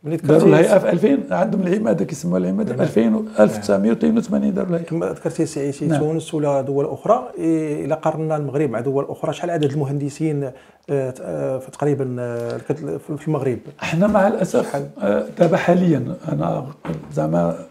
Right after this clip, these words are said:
Speaker 2: بكل صراحه، آه، عدد المهندسين كما قلت في قضيه
Speaker 1: نعم.
Speaker 2: المرصاد الى اخره،
Speaker 1: نعم.
Speaker 2: ما يمكنش نضبطوا الرقم.
Speaker 1: نعم.
Speaker 2: في ألفين وخمسة،
Speaker 1: البرنامج واش نجح
Speaker 2: نعم.
Speaker 1: ديال عشرة آلاف مهندس؟
Speaker 2: انا، أنا في ألفين وخمسة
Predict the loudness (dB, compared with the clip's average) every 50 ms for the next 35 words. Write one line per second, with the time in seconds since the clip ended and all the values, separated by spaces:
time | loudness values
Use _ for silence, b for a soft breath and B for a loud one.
0 | _ 0 0 2 2 2 0 0 -2 -2 -2 -6 -12 -18 _ _ B B B B
1 | B B B B B B B B -4 0 2 2 4 4 4 2 2 0 -2 -4
2 | -8 -18 _ _ _ _ -6 0 0 2 2 2 0 0 2 2 2 2 2 0
3 | -2 -4 -4 -4 -2 -2 -2 -2 -2 0 -2 -2 -2 -2 -12 -12 -12 -12 -14 -14
4 | -12 -6 -2 0 0 2 2 2 2 2 0 0 0 0 0 0 0 2 0 0
5 | 0 0 0 0 2 0 0 -2 0 0 2 2 2 0 0 4 4 4 4 4
6 | 2 0 -2 -2 -8 -14 -14 _ _ B B B B -14 -14 -14 -14 -16 B B
7 | B _ _ _ -8 -2 2 2 4 6 6 6 6 6 4 4 4 4 4 4
8 | 4 4 2 0 -2 -4 -4 -4 -2 0 2 4 4 6 4 4 0 -2 -2 -4
9 | -8 -6 -6 -8 -8 -8 -6 0 4 4 6 6 4 2 -2 -4 -4 -4 -4 -4
10 | -6 -4 -2 0 6 6 8 8 6 4 0 -2 -6 -4 -2 -2 -2 -4